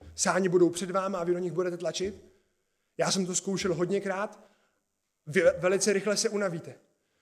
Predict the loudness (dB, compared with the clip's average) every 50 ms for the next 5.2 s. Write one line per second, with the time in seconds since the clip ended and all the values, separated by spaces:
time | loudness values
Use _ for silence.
0 | _ _ -2 2 4 4 4 4 2 0 0 -2 -6 -10 -20 _ _ -6 -4 0
1 | 2 2 2 4 4 2 2 0 -6 -14 -20 -20 _ -8 -6 -2 0 0 0 0
2 | 0 2 2 2 2 2 -2 -2 -4 -2 -4 -2 -2 0 -2 -2 -2 -4 -6 -6
3 | -6 -4 -4 -4 -2 -4 -6 -8 -10 -16 -20 -20 _ -14 -12 -6 0 6 6 6
4 | 6 6 0 0 -2 -4 -14 -20 -20 -8 -2 0 2 2 4 2 0 0 -2 -8
5 | -8 -10 -14